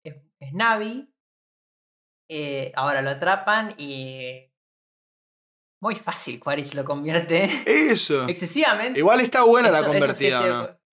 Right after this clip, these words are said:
Speaker 1: O sea, es como que digo, y al final del día, y sos humano, boludo, y capaz, o sea, vos querés ser esto, pero, pero hay algo que te dice, y no, pero son los humanos.
Speaker 2: Porque yo lo que pensaba,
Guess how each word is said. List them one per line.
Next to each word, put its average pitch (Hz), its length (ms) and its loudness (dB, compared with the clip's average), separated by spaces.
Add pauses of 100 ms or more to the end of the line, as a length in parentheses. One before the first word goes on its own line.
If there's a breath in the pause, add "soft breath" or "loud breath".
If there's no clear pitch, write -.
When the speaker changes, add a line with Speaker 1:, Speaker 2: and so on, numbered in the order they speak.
(100)
Speaker 1:
O 180 80 -4
sea, 214 220 2
es 214 100 -8
como 233 200 -4
que 190 80 -2
digo, 202 200 -2
y 165 220 -4
al 151 120 -2
final 185 300 -4
del 143 180 -4
día, 143 600 -2
y 139 120 -20
sos - 320 -12
humano, 127 500 -2
boludo, 131 340 -4
y 127 60 -4
capaz, 156 440 0
o 135 40 -10
sea, 143 140 -2
vos 147 260 -4 (220)
querés 156 260 -2
ser 156 160 -2
esto, 175 380 -4
pero, 127 640 -4
pero 131 200 -2 (140)
hay 147 160 -2
algo 170 160 0
que 127 80 -4
te 139 80 -12
dice, 143 240 -10
y 127 180 -12
no, 139 320 -14
pero 120 220 -18 (300)
son 196 120 -6
los 143 80 -6
humanos. 143 440 -2
Speaker 2:
Porque 202 200 4
yo 247 140 2
lo 277 80 2
que 247 120 2
pensaba, 160 720 0